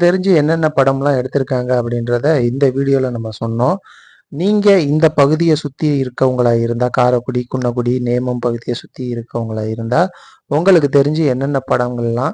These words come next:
இந்த கோயில்ல எடுத்தாங்க அப்படின்றத மறக்காம கீழே வந்து கமெண்ட் பண்ணுங்க. ஆ,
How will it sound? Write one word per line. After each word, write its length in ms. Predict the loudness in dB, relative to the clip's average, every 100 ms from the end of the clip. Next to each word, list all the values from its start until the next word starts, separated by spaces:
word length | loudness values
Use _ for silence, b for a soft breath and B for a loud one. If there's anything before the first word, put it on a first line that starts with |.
| -8 b b b
இந்த 340 | -6 -2 0 0
கோயில்ல 440 | 2 0 0 0
எடுத்தாங்க 360 | -2 -2 -2 0 -2
அப்படின்றத 520 | -2 -6 -6 -4 -4 -6 B B -6
மறக்காம 540 | -2 -2 0 0 0 -2 -2
கீழே 280 | 0 2
வந்து 240 | 2 -2 -4
கமெண்ட் 320 | -6 -6 -6 -6
பண்ணுங்க. 460 | -8 -10 -8 -10 -12 b b b b
ஆ, 80 | -10